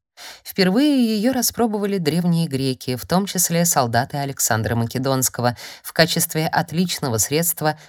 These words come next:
для утоления жажды. Леденцы же из солодки придумали английские аптекари,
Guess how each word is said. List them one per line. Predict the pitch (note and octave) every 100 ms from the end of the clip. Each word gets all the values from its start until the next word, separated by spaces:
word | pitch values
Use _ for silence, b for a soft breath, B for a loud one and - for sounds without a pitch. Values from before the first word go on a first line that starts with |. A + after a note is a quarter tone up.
| -
для | F#3 F#3+
утоления | F3+ E3 C3 B2 A#2
жажды. | A2+ G#2+ G#2 - F#2+ _ _ _ _ _ _ _ -
Леденцы | F3+ E3+ E3+ E3 G#3
же | F3 F3
из | E3+ F3
солодки | - D#3 D#3 G3+ - D3+ B B B -
придумали | F#3+ F#3 G3 F#3 F#3
английские | E3+ E3+ D#3 D#3 - - D3+
аптекари, | D3 - D#3+ D#3 C3+ C3+